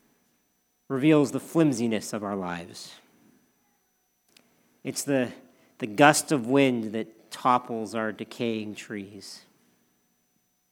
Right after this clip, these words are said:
Verse twenty-two says, "So I saw that there is nothing better than that a man should rejoice in his work, for that is his lot."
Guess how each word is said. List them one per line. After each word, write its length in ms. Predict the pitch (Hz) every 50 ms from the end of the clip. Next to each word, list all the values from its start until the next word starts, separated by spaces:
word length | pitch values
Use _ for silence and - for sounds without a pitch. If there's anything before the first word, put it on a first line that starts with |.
| _ _ _ _ _ _ _ _ _ _ _ _ _ _ - _ _ _ _ _ - - _ _ -
Verse 180 | 131 127 -
twenty-two 580 | - - 139 131 131 - - - 143 139 135 127
says, 260 | 131 - 131 123 120
"So 200 | - - 147 143
I 80 | 143 143
saw 400 | - - - - 151 147 147 147
that 140 | 143 139
there 100 | 139 143
is 160 | 147 135 110 135
nothing 380 | 139 143 147 - 175 151 131
better 440 | 117 160 180 180 139 120 123 156 156 - - - - - - - - _ _
than 160 | - 160 170 185
that 100 | 202 196
a 60 | 170
man 240 | 151 143 143 147 139
should 180 | - - 139
rejoice 840 | 156 160 131 98 98 104 120 135 139 143 147 131 - - - - -
in 80 | 139 135
his 180 | 139 123 92 101
work, 380 | 110 113 104 107 - - - - - _ _ _ - - - - - _ _
for 140 | - 131 113
that 200 | 120 120 120 123
is 180 | 117 110 -
his 200 | 127 120 104 98
lot." 560 | 107 107 107 98 98 101 107 - - - -